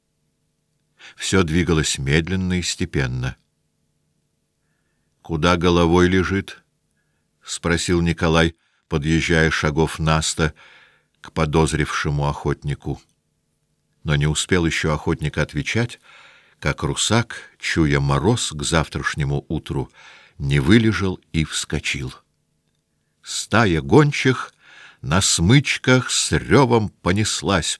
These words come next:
под гору за зайцем. Со всех сторон борзые, не бывшие на сворах, бросились на гончих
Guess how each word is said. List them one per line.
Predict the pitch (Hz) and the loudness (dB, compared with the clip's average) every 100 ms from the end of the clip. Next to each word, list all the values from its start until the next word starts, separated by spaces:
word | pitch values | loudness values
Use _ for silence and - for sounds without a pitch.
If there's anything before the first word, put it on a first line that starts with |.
| - | -4
под | 95 78 | 0 0
гору | 67 76 69 | 0 -2 -2
за | 73 | -2
зайцем. | 71 71 62 - 65 - _ _ _ _ _ - | 0 -2 -2 -8 -8 -12 _ _ _ _ _ -10
Со | - 147 | 2 2
всех | 156 - 202 175 | 4 4 4 4
сторон | - 156 170 156 98 | 0 4 6 4 4
борзые, | 80 117 92 160 147 101 69 - - - | 0 0 2 4 6 4 2 -8 -18 -4
не | 76 120 | 2 6
бывшие | 151 - - 110 107 | 6 4 2 4 4
на | 107 | 0
сворах, | - 76 160 131 110 - | 0 2 4 4 0 -4
бросились | - - 131 - 110 110 - | -6 4 4 4 0 0 -2
на | 76 82 | -2 4
гончих | 117 180 170 - 165 - | 6 6 4 2 2 0